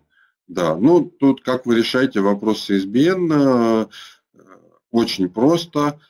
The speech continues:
э, поскольку мы вот крупный издатель в данном случае, э,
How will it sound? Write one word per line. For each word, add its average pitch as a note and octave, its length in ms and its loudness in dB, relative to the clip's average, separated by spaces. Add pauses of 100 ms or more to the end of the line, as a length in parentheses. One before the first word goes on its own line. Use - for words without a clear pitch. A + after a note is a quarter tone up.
(160)
э, F2+ 380 -12
поскольку G2+ 540 -4
мы F#2+ 360 0
вот E2+ 220 -6
крупный F2+ 840 0
издатель C3+ 480 -4
в G#2+ 40 -6
данном A#2 360 0
случае, G2+ 720 -6
э, E2+ 380 -20